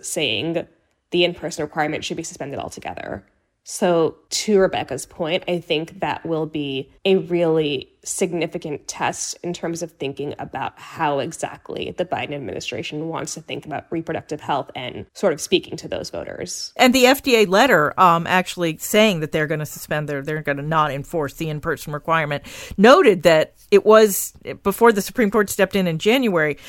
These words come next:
Speaker 2: there had not been an in-person requirement. A lower court had, had said, "Yeah, you don't need to do this in person while there's a pandemic going on." So we had, what,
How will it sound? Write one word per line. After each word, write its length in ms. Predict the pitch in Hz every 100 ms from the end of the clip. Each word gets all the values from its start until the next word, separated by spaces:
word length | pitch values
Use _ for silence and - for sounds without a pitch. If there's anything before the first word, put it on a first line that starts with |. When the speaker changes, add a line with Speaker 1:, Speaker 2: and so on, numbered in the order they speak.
| -
Speaker 2:
there 140 | - 202
had 180 | 220 208
not 240 | 208 196
been 160 | 214 214
an 100 | 175
in-person 480 | 170 160 170 165
requirement. 520 | 156 143 165 147 143 143
A 40 |
lower 320 | 156 170 170
court 300 | 156 180 160
had, 260 | 170 139 139
had 360 | 151 135 131
said, 360 | - 151 120 - -
"Yeah, 260 | 165 143
you 200 | 139 143
don't 180 | 143 135
need 120 | 147
to 80 | 170
do 120 | 170
this 180 | 170 156
in 120 | 151
person 340 | 160 160 156 147
while 160 | 139
there's 240 | 143 143 139
a 60 |
pandemic 520 | - 139 139 160 190
going 280 | 160 139 143
on." 220 | 139 143 180 - -
So 140 | -
we 200 | 196 190
had, 300 | 196 170 170 -
what, 260 | 180 -